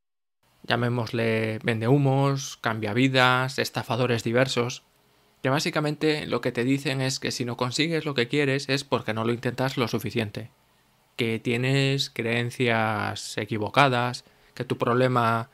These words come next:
está en algún lugar de tu mente y que tienes que hacer cambios en tu mente para poder conseguir lo que quieras.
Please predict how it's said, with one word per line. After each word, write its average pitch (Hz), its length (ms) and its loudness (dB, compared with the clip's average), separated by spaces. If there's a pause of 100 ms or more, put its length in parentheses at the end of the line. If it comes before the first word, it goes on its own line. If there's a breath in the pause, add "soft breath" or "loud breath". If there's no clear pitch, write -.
(280 soft breath)
está 127 260 -2
en 127 80 -4
algún 120 280 -2
lugar 120 380 2
de 113 120 -10
tu 110 100 -8
mente 127 460 0 (200 soft breath)
y 127 100 -8
que 110 140 -4
tienes 117 320 -4
que - 60 -8
hacer 110 260 -6
cambios 135 380 0
en 123 80 -4
tu 113 100 -4
mente 131 300 0
para 107 360 -2 (160)
poder 117 320 -8
conseguir 113 420 -6
lo 113 100 -4
que 104 140 -6
quieras. 104 420 -6